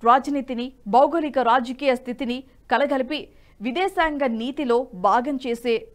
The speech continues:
వచ్చే ఫలితాల వ్యూహాత్మక భవిష్యత్తుకు బాటలు వేస్తాయి. అయితే విదేశాంగ శాఖ మంత్రి ఎస్ జయశంకర్, రక్షణ మంత్రి రాజ్నాథ్ సింగ్,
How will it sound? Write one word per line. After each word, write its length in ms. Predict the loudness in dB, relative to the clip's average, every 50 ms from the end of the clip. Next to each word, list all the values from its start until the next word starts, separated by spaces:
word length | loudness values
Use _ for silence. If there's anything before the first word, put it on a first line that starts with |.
| -12
వచ్చే 380 | -6 -6 -6 -6 -4 0 0 0
ఫలితాల 520 | 0 0 -4 -4 -2 2 4 4 4 4
వ్యూహాత్మక 720 | 2 0 -2 -6 -6 -2 -2 -2 -2 -2 -4 -4 -4 -4
భవిష్యత్తుకు 800 | -4 -2 -4 -4 -6 -6 -4 -4 -4 -4 -4 -6 -4 -6 -6 -6 -6
బాటలు 380 | -4 -2 -2 -2 -4 -6 -6
వేస్తాయి. 320 | -6 -6 -4 -4 -6 -6 -6 -8 -20 -20 -20 -12 -6 -4
అయితే 300 | -4 -4 -4 -6 -8 -8 -14 -20 _ -6
విదేశాంగ 500 | -4 0 2 2 2 2 2 2 2 0
శాఖ 300 | 0 2 2 2 2 2 0
మంత్రి 460 | 0 0 0 -2 -2 -4 -6 -6 -4 -2
ఎస్ 140 | -2 -2 0
జయశంకర్, 600 | 2 2 2 2 2 -2 -4 -4 -4 -4 -6 -6 -10 -20 -20 _ -2 0
రక్షణ 320 | 0 0 0 0 -2 -2
మంత్రి 380 | 0 0 0 0 -2 -6 -6 -6 -2 2
రాజ్నాథ్ 440 | 2 2 2 2 0 -4 -4 -4 -4
సింగ్, 180 | -6 -10 -10